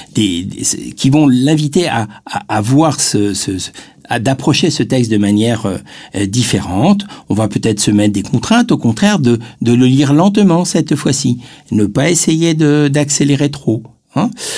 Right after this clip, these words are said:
euh, peut-être, euh, l'idée de le mettre un peu en mémoire, hein, éventuellement de mémoriser une, un petit passage qui serait, euh, intéressant. On peut surarticuler aussi, hein.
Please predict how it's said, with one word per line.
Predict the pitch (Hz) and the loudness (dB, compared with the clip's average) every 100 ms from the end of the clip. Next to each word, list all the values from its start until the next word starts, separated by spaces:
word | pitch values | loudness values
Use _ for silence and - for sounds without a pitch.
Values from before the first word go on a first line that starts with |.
| - - | -10 -6
euh, | 117 110 | -2 0
peut-être, | 101 127 139 127 - | 0 0 0 -2 -2
euh, | 107 - - _ _ _ | -4 -4 -12 _ _ _
l'idée | 104 107 127 123 | -4 0 2 4
de | |
le | 120 123 | 4 4
mettre | 143 143 | 2 2
un | 147 | -2
peu | 143 | 2
en | 156 165 | 2 4
mémoire, | 180 202 262 269 - _ _ _ - | 4 4 4 0 -6 _ _ _ -2
hein, | 151 262 - - - | -2 -2 -8 -20 -10
éventuellement | 101 92 - - 131 165 | -6 -6 -6 -2 0 2
de | 110 | 2
mémoriser | 98 95 98 95 104 120 | 2 2 0 0 2 2
une, | 107 101 - | 2 -4 -8
un | 98 | -10
petit | - - | -10 -8
passage | 117 139 - 139 131 | -2 -2 0 -2 -2
qui | 139 | -4
serait, | - - 107 110 - - - - | -6 -4 -4 -4 -12 -20 -14 -8
euh, | 92 90 | -6 -6
intéressant. | 90 92 131 143 - 117 127 - - - | -6 -2 0 0 0 -2 -2 -6 -18 -4
On | 101 | -2
peut | 104 131 | 2 2
surarticuler | - - 147 131 - - 160 - 208 165 190 | 2 0 0 0 -4 -4 -4 2 4 4 2
aussi, | 151 127 - 139 143 - | 0 -2 -2 -2 -4 -4
hein. | 127 | -4